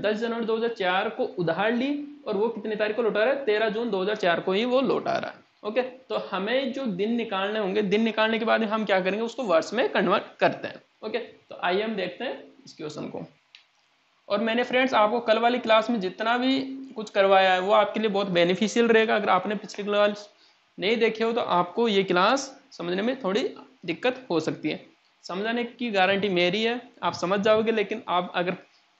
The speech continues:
पिछली class देख लेते हो तो और भी आपके लिए easy रहेगा। तो आइए, इसमें आपको मूलधन दे रखा है,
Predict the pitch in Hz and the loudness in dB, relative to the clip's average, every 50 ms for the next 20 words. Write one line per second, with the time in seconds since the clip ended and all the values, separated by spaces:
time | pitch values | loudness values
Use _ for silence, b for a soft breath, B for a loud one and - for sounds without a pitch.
0 | _ _ _ 180 180 - 208 208 208 202 202 190 175 180 180 185 196 190 190 226 | _ _ _ -10 -6 -4 -4 0 4 4 4 4 2 0 0 0 -2 0 2 2
1 | 240 285 285 - - - - - - - 202 185 190 185 185 190 180 175 170 - | 2 0 0 -6 -14 -18 -18 -14 -2 2 4 4 6 4 4 4 2 2 0 -2
2 | 180 170 180 208 - - 175 160 156 220 311 330 - - - - 170 165 160 151 | -2 -2 -2 -2 0 0 -2 0 0 0 -2 -2 -4 -8 -10 -8 -6 -4 -4 -6
3 | - - 139 - - _ _ _ _ _ _ _ - - - 180 180 202 220 254 | -6 -8 -10 -16 -20 _ _ _ _ _ _ _ -14 -8 -6 -4 -4 -2 -4 -6
4 | 294 285 - - _ _ _ _ _ _ _ _ _ _ _ _ _ _ _ _ | -8 -10 -14 -20 _ _ _ _ _ _ _ _ _ _ _ _ _ _ _ _
5 | _ 269 - 220 226 240 240 240 240 254 233 196 185 190 196 202 202 190 160 - | _ -14 -10 -6 -4 -2 -2 -2 0 0 0 0 2 0 0 0 0 0 0 -2
6 | - - - - 143 131 - - | -2 -6 -6 -6 -6 -6 -6 -10